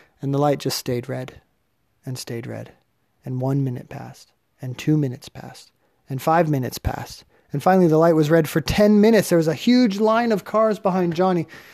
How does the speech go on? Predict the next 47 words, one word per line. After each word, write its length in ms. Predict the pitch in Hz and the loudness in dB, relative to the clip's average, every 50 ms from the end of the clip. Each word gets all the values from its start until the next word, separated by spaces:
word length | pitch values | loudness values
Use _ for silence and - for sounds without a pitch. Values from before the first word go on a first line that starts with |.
| - _ | -20 _
And 100 | - 175 | -10 -4
finally, 280 | - 196 196 202 196 175 | 0 2 2 4 4 4
Johnny 240 | 160 180 185 185 175 | 4 4 4 4 4
said, 240 | - 180 165 143 - _ _ _ _ _ - | 4 2 2 0 -2 _ _ _ _ _ -2
"Alexa, 540 | 247 277 311 320 311 - - 349 330 285 - - _ _ _ _ _ _ _ _ _ _ _ - | 0 2 2 2 2 2 2 2 2 2 -2 -6 _ _ _ _ _ _ _ _ _ _ _ -6
are 60 | 220 | 2
you 120 | 269 311 311 | 2 2 4
controlling 480 | - 311 247 - 277 277 277 285 269 240 | 4 2 4 4 4 4 4 4 4 2
the 60 | 240 | 0
traffic 440 | - - 262 233 226 226 247 240 240 | 0 0 0 0 0 0 0 -2 0
lights?" 500 | 240 220 220 233 233 - - - - - _ _ _ _ _ _ _ _ _ _ - | -2 -2 -2 -2 -4 -6 -10 -14 -14 -18 _ _ _ _ _ _ _ _ _ _ -4
"Yes, 300 | - 247 240 240 - - | -2 0 0 0 -4 -4
Johnny, 480 | - 190 160 156 151 143 139 135 143 175 - | -2 0 0 0 0 -2 -4 -6 -8 -8 -4
please 320 | 285 285 254 233 202 180 | -2 0 0 0 0 -2
do 160 | - 233 233 | -2 -2 0
not 320 | 233 233 214 208 202 208 220 | 2 2 2 2 0 0 0
leave 320 | 233 233 226 220 190 - | 0 0 0 0 -2 -2
me." 360 | 170 156 147 143 135 127 _ _ _ _ _ _ _ _ _ _ _ _ _ _ _ _ | -2 -2 -2 -4 -6 -10 _ _ _ _ _ _ _ _ _ _ _ _ _ _ _ _
And 100 | - 135 | -14 -10
Johnny 220 | 135 135 123 120 | -10 -8 -10 -10
couldn't 260 | 113 - 131 120 120 - | -12 -14 -14 -16 -14 -16
believe 300 | 123 113 113 113 113 117 | -16 -16 -14 -14 -16 -16
it. 160 | 113 - - | -18 -14 -6
He 80 | 143 | -6
was 120 | 143 120 123 | -6 -4 -4
like, 260 | 117 113 _ - - | -8 -10 _ -2 0
"What? 500 | 123 135 135 - - - - - - - _ _ _ _ _ _ _ _ | 4 4 4 4 2 -2 -8 -10 -10 -12 _ _ _ _ _ _ _ _
This 140 | - - - | -14 -8 -8
is 140 | 143 127 135 | -8 -6 -6
insane." 500 | 127 123 - - - 127 127 131 135 135 _ _ _ _ _ _ _ _ _ _ _ _ _ _ _ _ | -8 -8 -10 -10 -12 -12 -12 -12 -16 -18 _ _ _ _ _ _ _ _ _ _ _ _ _ _ _ _
So 120 | - 151 | -6 -4
he 120 | 123 147 143 | -2 -2 -2
ran 500 | 131 135 147 165 180 190 190 185 185 175 | -2 0 0 2 2 4 4 4 4 2
through 220 | - - 190 185 170 | 2 2 2 2 2
the 80 | 156 143 | 2 0
red 200 | 156 151 143 143 | 0 0 0 0
light 280 | 143 143 135 131 - | -2 -4 -4 -6 -8
in 100 | 143 135 | -8 -10
the 80 | 131 123 | -10 -10
car. 240 | - - 131 127 123 | -10 -10 -10 -10 -10
He 100 | 127 139 | -10 -10
just 180 | 135 131 123 127 | -10 -10 -12 -10
drove 240 | - 139 135 131 - | -10 -8 -8 -8 -10
through 160 | - 135 131 | -10 -10 -10
the 80 | 127 120 | -10 -10
red 180 | 123 120 120 | -12 -12 -12
light. 240 | 120 120 131 156 | -12 -14 -14 -16